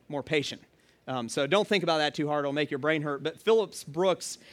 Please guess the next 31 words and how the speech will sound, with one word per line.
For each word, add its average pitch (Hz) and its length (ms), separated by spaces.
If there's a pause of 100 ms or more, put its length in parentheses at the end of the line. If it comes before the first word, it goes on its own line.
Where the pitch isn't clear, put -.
(140)
is 156 140
a 156 80
New 165 200
England 175 260
preacher, 160 360
was 147 220
a - 20
New 135 100
England 131 260
preacher 135 360
years 123 240
ago, 120 320
and 123 100
he 175 120
was 170 160
noted 185 400
for 165 120
his 165 200
poise 180 520 (300)
and 156 100
his 151 120
quiet 156 400
manner, 147 340
but 135 240 (120)
sometimes 170 640
he 170 180
even 139 180
suffered 143 360
moments 139 320
of 113 80
frustration 143 760